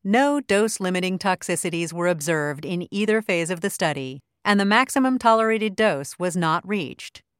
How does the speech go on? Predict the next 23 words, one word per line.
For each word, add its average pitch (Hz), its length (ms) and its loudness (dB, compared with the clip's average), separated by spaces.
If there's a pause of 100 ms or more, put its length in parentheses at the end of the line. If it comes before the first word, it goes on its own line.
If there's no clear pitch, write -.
(120)
The 185 80 -2
most 175 260 -2
common 214 340 2
treatment-related 208 760 0
adverse 202 420 0
events 190 420 -2
were 233 140 0
mostly 269 460 -2
grade 180 340 -2
one 156 180 -2
or 175 120 -2
two. 156 400 -6 (320)
In 226 180 0
phase 285 340 0
one 202 240 2
A, 139 460 -4 (180)
adverse 262 460 2
events 190 400 0
included 196 540 -2
nausea, 202 560 0 (180)
diarrhea, 165 680 0 (200)
rash, 196 560 2 (180)
pruritus, 226 720 0